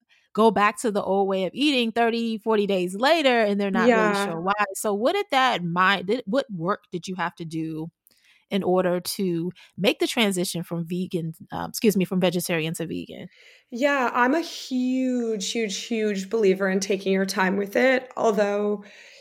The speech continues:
Speaker 2: you know, I don't think eating animals or supporting eating, or just eating animals or supporting that industry is right. At the same time,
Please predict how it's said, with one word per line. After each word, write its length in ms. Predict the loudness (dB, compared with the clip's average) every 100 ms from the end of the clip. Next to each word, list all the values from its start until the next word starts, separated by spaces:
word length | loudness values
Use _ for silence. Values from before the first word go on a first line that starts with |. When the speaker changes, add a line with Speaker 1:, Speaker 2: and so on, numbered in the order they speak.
| 0
Speaker 2:
you 120 | 2
know, 360 | 4 4 2 2
I 100 | 2
don't 280 | 2 0 2
think 240 | 2 2 -2 -6
eating 680 | -2 2 2 2 2 0
animals 500 | 0 -2 0 0 0
or 100 | 0
supporting 960 | 0 -2 -2 0 2 2 2 0 -2 -8 -14 _ _ _ -4
eating, 560 | 0 2 0 -4 -6 -12 -4
or 340 | 0 0 -4 -8 -2
just 240 | -2 0
eating 260 | 2 2 4
animals 420 | 2 2 0 -2
or 60 | -2
supporting 480 | -4 -4 -4 -4 -4
that 200 | -4 -4
industry 500 | -6 -6 -6 -4 -4
is 160 | -6
right. 420 | -8 -8 -4 -2 0
At 160 | -2 0
the 80 | -2
same 340 | -2 -4 -4
time, 600 | -8 -8 -6 -4 -4 -4